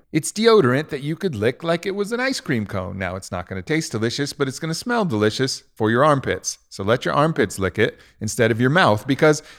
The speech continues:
your armpits are actually licking it in a way, because anything that goes in your armpits goes in your body, just like anything that goes in your mouth goes in your body. There's many ways in. The skin absorbs stuff. So that's why it's so important that you have aluminum-free deodorant, deodorant without all the crap in it.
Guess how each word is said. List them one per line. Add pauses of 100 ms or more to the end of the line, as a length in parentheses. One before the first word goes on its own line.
your
armpits
are
actually
licking
it
in
a
way,
because
anything
that
goes
in
your
armpits
goes
in
your
body,
just
like
anything
that
goes
in
your
mouth
goes
in
your
body. (220)
There's
many
ways
in.
The
skin
absorbs
stuff.
So
that's
why
it's
so
important
that
you
have
aluminum-free
deodorant,
deodorant
without
all
the
crap
in
it.